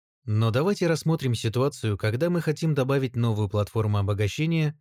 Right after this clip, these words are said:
или просто обработать новое свойство, которое возвращает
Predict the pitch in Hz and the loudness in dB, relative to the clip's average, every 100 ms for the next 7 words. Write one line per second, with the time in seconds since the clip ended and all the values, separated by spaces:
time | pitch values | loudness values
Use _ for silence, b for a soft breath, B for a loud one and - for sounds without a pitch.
0 | - 185 185 190 - 135 143 - 139 127 | -8 -4 -2 -2 0 0 0 0 0 0
1 | 117 113 110 104 113 110 104 104 143 147 | 0 0 -2 -2 0 2 2 0 0 0
2 | 107 98 90 80 _ - 123 131 113 104 | 0 -2 -2 -4 _ -6 -2 0 2 2
3 | 104 110 110 120 110 | 2 0 0 0 -2